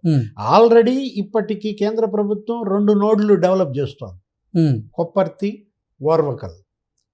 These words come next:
Speaker 2: ఆరు వేల కోట్లు పెట్టుబడులు పెడుతున్నారు.
Speaker 1: ఉమ్.
Speaker 2: ఒక కొప్పర్తి నోడ్ కావచ్చు, ఓర్వకల్ నోడ్ కావచ్చు. అంటే నీకు ఇప్పుడు మూడు ఇండస్ట్రియల్ కారిడార్స్ ఒక రాష్ట్రంలో వెళ్ళడం ఇదే ఫస్ట్ టైమ్, ఇదే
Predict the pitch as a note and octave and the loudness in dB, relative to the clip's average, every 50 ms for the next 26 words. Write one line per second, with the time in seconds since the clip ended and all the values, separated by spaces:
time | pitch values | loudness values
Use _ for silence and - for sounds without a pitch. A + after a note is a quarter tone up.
0 | _ _ _ _ _ _ _ _ _ C3 C#3 F3 G3 G3+ G#3+ G3+ G3+ G3 F#3+ F#3+ | _ _ _ _ _ _ _ _ _ -6 -4 -2 0 2 2 2 2 2 0 0
1 | G#3 A3 G#3+ G#3+ G#3 F3+ E3 C#3 C#3+ C3+ B2+ B2 A#2 G2 F#2+ F#2 - _ _ G2+ | 0 -2 -2 -2 -4 -4 -4 -4 -4 -8 -8 -8 -8 -10 -12 -16 -18 _ _ -20
2 | G2+ _ _ _ _ _ F3+ E3 D3+ C3+ A2+ G#2+ G#2+ - B2+ - D3 B2 - C#3 | -20 _ _ _ _ _ 0 2 2 2 0 -2 -6 -12 -12 -12 -12 -10 -10 -12
3 | C3+ - F#3 F3 D#3+ - F3+ E3+ F3 F3+ E3+ F3 E3+ F3+ F3+ F#3 F#3 F3+ - - | -8 -6 -6 -6 -4 -4 -4 -2 -2 -2 -2 -2 -2 -2 -2 -2 -4 -4 -4 -4
4 | A3 B3 D#4+ E4 - _ _ _ _ - D#3 E3+ F3 F3 E3+ C#3+ E3+ E3 D3 C#3 | -4 -4 -4 -8 -12 _ _ _ _ -4 -2 0 0 0 0 -2 -2 -6 -6 -6
5 | C3+ B2 A2+ G#2 G#2 G2+ F#2+ G2 _ _ _ _ _ _ _ _ _ _ _ _ | -8 -10 -10 -12 -14 -16 -18 -20 _ _ _ _ _ _ _ _ _ _ _ _
6 | _ - A#3 A#3 C#4+ C#4+ C#4+ D#4 D4+ C#4 C4 B3+ - - A3 E3+ F#3 F3+ F3 E3 | _ -6 -2 0 2 2 2 2 2 0 -2 -2 -2 -4 -6 -6 -4 -4 -4 -4
7 | D3+ D#3+ E3+ G#3+ C4 D4+ D#4 D#4+ D4+ C#4 C4 C#4 C4+ D4+ D4 - - D4 D4 C#4+ | -4 -4 -2 0 0 2 2 2 2 2 0 -2 -4 -4 -6 -6 -6 -4 -4 -4
8 | A#3 G3 B3 B3 B3 A#3+ A#3+ A3+ A#3+ A#3+ B3 A#3 A#3 - C4 C4 C4 C4+ C#4 C4+ | -2 -2 0 2 2 2 4 4 4 2 2 0 -4 -6 -6 -6 -6 -8 -10 -10
9 | - E3+ F3 D3+ G3+ F#3+ G3 G#3+ G#3+ A3 - A#3 A#3 A#3 A#3 A3+ A3+ A3 G#3 G3+ | -6 -6 -4 -2 -2 0 0 0 0 -2 -4 -6 -6 -6 -4 -4 -4 -2 -2 -2
10 | G3+ G3+ G3+ F#3+ A3 A3+ A3+ A#3 A3 E3+ E3+ F3+ G3+ F#3+ C3+ - E3 D3 - - | -2 -2 -2 -2 -4 -4 -6 -8 -8 -6 -2 -2 -2 -2 -2 -6 -10 -12 -10 -10
11 | F#3 C#3 G2+ - _ _ _ _ _ _ _ F3 F3+ F3 | -10 -10 -10 -12 _ _ _ _ _ _ _ 0 2 2